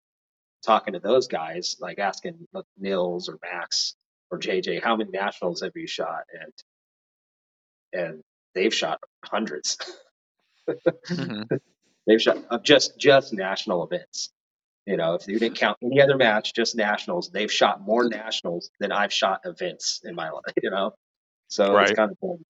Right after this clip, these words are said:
Speaker 1: wow. So I need to get more majors, and that's what this year was about: is trying to, trying to make as many majors as I can, and that's, that can be difficult. It is difficult even if, even if your job is just to shoot.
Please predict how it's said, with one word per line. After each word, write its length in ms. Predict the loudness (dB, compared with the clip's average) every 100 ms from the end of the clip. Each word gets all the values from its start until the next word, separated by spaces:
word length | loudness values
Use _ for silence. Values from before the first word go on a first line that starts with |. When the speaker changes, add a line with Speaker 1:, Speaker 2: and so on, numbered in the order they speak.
| 0
Speaker 1:
wow. 360 | 4 4 0 -12 _ _ _ _ -10
So 200 | -2 0
I 100 | 0
need 180 | -2
to 60 | -6
get 180 | -8 -10 _ _
more 220 | -8 -6
majors, 460 | -6 -6 -6 -8 -4
and 80 | -2
that's 220 | 0 -2
what 120 | -4
this 200 | -4 -4
year 100 | -4
was 120 | -6
about: 400 | -2 -2 -2 -4
is 100 | -8
trying 260 | -6 -8 -8
to, 80 | -16 _ _ _
trying 160 | 4 4
to 60 | 4
make 240 | -2 -4
as 120 | -6
many 160 | -4 -6
majors 440 | -4 -4 -4 -8
as 80 | -10
I 80 | -12
can, 300 | -10 -14 -12
and 80 | -8
that's, 300 | -8 -8 -14 _ _ _ _ _ _ 0
that 180 | 0 0
can 120 | -6
be 160 | -8 -6
difficult. 800 | -6 -4 -8 -8 -6 -6 -10 -14 _ _
It 120 | 4 6
is 160 | 6
difficult 380 | 4 0 0 0
even 160 | -2 -6
if, 120 | -12 _ -4
even 280 | -2 0
if 120 | -4 -6 _ -8
your 140 | -4
job 300 | 0 2 0
is 120 | -2
just 220 | -6 -8 -8
to 40 |
shoot. 300 | -4 -2 -2